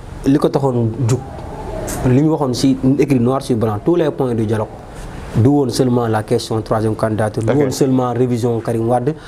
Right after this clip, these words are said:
Speaker 2: Hmm.
Speaker 1: du woon seulement indi éligibilité Khalifa Sall.
Speaker 2: Hmm.
Speaker 1: Il y avait les questions éducatives, questions environnementales, questions économiques, euh, la question, question gaz, pétrole,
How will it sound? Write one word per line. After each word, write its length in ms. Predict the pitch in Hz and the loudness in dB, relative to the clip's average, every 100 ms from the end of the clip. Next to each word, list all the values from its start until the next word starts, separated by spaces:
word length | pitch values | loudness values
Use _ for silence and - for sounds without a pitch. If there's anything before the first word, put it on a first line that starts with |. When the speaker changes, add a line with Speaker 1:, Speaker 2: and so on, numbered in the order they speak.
| - | 0
Speaker 2:
Hmm. 80 | 123 | 2
Speaker 1:
du 60 | |
woon 160 | 143 135 | 2 2
seulement 480 | 147 131 127 123 - - - | 2 2 2 0 -6 -14 -2
indi 140 | 151 156 | 0 2
éligibilité 680 | 139 117 120 113 117 117 - - - | 2 0 0 0 0 -2 -4 -10 -4
Khalifa 240 | 113 113 110 | -2 0 -2
Sall. 220 | 107 92 - | -4 -4 0
Speaker 2:
Hmm. 140 | 131 117 - - - | 0 0 -8 -16 -2
Speaker 1:
Il 40 | 131 | 0
y 40 | |
avait 200 | 139 147 | 2 2
les 140 | 135 | 0
questions 380 | 127 131 131 127 127 | 0 -2 0 -2 0
éducatives, 560 | 127 113 120 120 - - | 0 0 -2 -4 -6 -2
questions 340 | 135 135 127 131 | -2 0 -2 0
environnementales, 680 | 127 123 123 117 117 117 120 - - - | 0 0 0 0 0 -4 -4 -12 -14 -2
questions 360 | 135 135 131 - | 0 2 0 2
économiques, 480 | 185 170 147 135 135 - - - 139 | 2 2 4 0 -2 -10 -16 -12 -2
euh, 460 | 135 131 127 127 127 | 0 0 0 0 2
la 160 | 139 | 0
question, 320 | 139 151 151 | 0 -2 -2
question 500 | - 165 165 165 143 | -2 -2 0 0 0
gaz, 540 | 123 135 131 127 110 - | 0 0 0 -2 -4 -6
pétrole, 460 | 151 135 131 123 | -6 -2 0 0